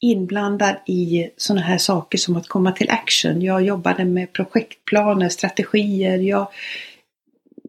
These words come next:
jag drev på ett ganska så högt tempo. Och då känner jag direkt att då tappar jag tillgången till den här andra sidan. Den här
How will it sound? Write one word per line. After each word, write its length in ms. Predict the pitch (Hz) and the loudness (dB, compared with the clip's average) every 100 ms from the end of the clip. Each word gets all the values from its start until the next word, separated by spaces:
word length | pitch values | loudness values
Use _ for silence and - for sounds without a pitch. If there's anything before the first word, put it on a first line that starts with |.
| - | -4
jag 220 | 214 208 | 0 2
drev 120 | 214 | 2
på 280 | 226 240 254 | 2 2 0
ett 140 | 175 - | 0 0
ganska 360 | 226 175 - | -2 -2 -4
så 140 | - 185 | -4 -4
högt 280 | 190 - | -4 -10
tempo. 440 | - 247 _ - - _ - - | -8 -8 _ -16 -16 _ -20 -2
Och 120 | 247 | 0
då 280 | 220 359 403 | 2 2 2
känner 360 | - 262 240 | 0 2 2
jag 200 | 202 214 | 2 -2
direkt 420 | 214 320 - - 180 | 0 0 0 -6 -8
att 120 | 170 | -6
då 80 | 262 | -6
tappar 400 | - 294 - 359 | -8 -10 -2 0
jag 280 | 175 170 | 0 -4
tillgången 580 | - 196 151 175 165 160 | -4 -4 -2 -4 -4 -8
till 400 | - 320 339 294 | 0 2 4 2
den 120 | 190 180 | 0 -4
här 200 | 175 175 | -8 -8
andra 240 | 165 165 | -12 -8
sidan. 380 | 156 - - - - - - - | -6 -6 -10 -16 -18 -20 -20 -10
Den 140 | 185 151 | -6 -4
här 200 | 156 | -4